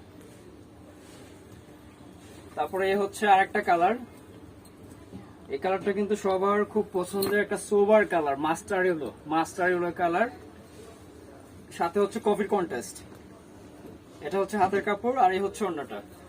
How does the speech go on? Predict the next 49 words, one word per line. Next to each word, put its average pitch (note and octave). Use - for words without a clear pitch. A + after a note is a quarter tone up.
তো F3
আমাদের A3+
প্রোডাক্ট B3+
কিন্তু C4+
আপনার, B3
আহ, F#3+
দেশের G#3
সর্বত্রই A3
যায়, G3+
আলহামদুলিল্লাহ G#3
দেশের G3+
বাইরেও G3
যায়। G3+
যারা G3+
যেখান B3
থেকে C4
পারচেজ B3
করতে A#3+
চান, A#3+
আমাদের G#3+
ইমো, A3
WhatsApp A3+
নাম্বার A3
স্ক্রিনে A#3
দেওয়া G#3
আছে, A3+
এই A3+
নাম্বারে A3+
যোগাযোগ A3
করলে A#3
প্রোডাক্টগুলো G#3+
পারচেজ G3
করতে G#3
পারবেন। G#3+
আপনাদের G3+
নাম, G3+
ফোন A#3
নাম্বার A#3
সহ A#3+
আমাদের G#3+
ইমো, G#3+
WhatsApp-এ G#3+
যোগাযোগ G#3+
করলে G#3+
হবে। G#3+
আর F#3
এগুলোর F#3+
প্রাইস A3
থাকবে A#3